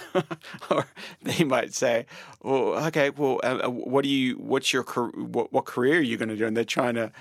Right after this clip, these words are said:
'cause they, they don't believe, they don't believe that, um, you know, that you have a, that that's a real job. And, you know, it might be your dream, whatever your dream is, to, you know, be an entrepreneur and, and start your own business or whatever it is. You're gonna meet people along the way that,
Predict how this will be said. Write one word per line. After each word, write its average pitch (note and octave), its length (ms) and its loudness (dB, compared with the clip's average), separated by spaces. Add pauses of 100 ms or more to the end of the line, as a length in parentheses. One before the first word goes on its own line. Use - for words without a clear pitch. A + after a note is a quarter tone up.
(320)
'cause C3 180 2
they, B2+ 160 4 (160)
they B2+ 160 4
don't C3+ 300 0
believe, B2 580 2
they B2 180 4
don't A#2 300 0
believe G#2+ 420 0
that, A2 320 -2
um, G#2+ 480 -4
you A#2+ 100 -4
know, G#2+ 140 -4
that G2+ 160 -6
you A2 220 -4
have G#2 180 -2
a, G#2 220 -2
that - 300 -6
that's G#2+ 240 -4
a G#2+ 40 -6
real G2+ 280 -4
job. A2 320 0
And, G#2 140 -4 (340)
you A#2+ 120 0
know, B2+ 100 4
it A#2 80 -2
might C#3+ 200 2
be F3 80 -6
your C3 220 2
dream, C#3 280 2
whatever B2+ 280 0
your A#2+ 200 2
dream A#2 400 0
is, G#2+ 280 -4
to, - 180 -2
you A2 400 -2
know, G#2+ 160 -4
be A#2 160 -2
an A2+ 60 0
entrepreneur A2+ 680 -2
and, A2 160 -6
and - 120 -8
start - 260 -2
your A#2 120 -2
own G#2+ 80 -4
business A#2 460 -2
or G#2 280 -6 (260)
whatever A2+ 380 2
it A2 80 0
is. C3+ 200 4
You're C#3 120 2
gonna F#3 180 0
meet D3 240 0
people A2+ 240 -6
along G#2+ 200 0
the G#2+ 60 -2
way A2+ 280 2
that, G#2+ 240 -6